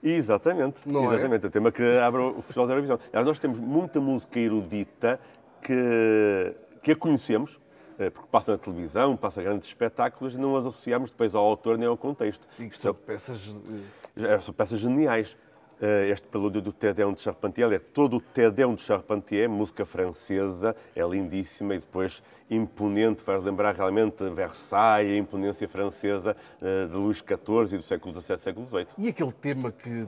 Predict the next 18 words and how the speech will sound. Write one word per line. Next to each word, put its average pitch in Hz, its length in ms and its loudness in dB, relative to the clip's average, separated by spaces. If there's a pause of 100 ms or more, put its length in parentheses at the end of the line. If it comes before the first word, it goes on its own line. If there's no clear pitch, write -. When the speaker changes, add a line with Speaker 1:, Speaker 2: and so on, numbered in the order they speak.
Speaker 2:
te 135 80 -6
atrapalhas 110 800 -8
e 110 100 -12
que 104 540 -14 (260)
é 139 120 -2
difícil 117 680 -10
e 104 60 -12
que, - 80 -4 (640)
Speaker 1:
<laughs> - 0 -
Speaker 2:
epá. - 320 -4 (1120)
Speaker 1:
E 98 220 2
isso, 110 320 -2
isso, 110 400 0 (160)
é 131 80 4
assim. - 180 -2 (180)
Speaker 2:
<laughs> - 180 -8
Vamos 175 240 -2 (400)
atrapalhar. 127 580 0